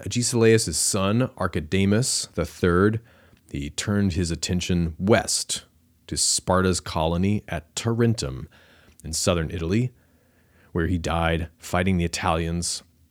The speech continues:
on behalf of the Greeks of Tarentum in three thirty-eight.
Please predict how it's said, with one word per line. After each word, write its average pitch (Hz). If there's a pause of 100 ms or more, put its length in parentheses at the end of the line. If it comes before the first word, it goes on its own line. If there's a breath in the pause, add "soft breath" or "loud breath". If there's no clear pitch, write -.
on 85
behalf 82 (100)
of 73 (360)
the -
Greeks 104
of 78
Tarentum 90 (240)
in 78
three -
thirty-eight. 78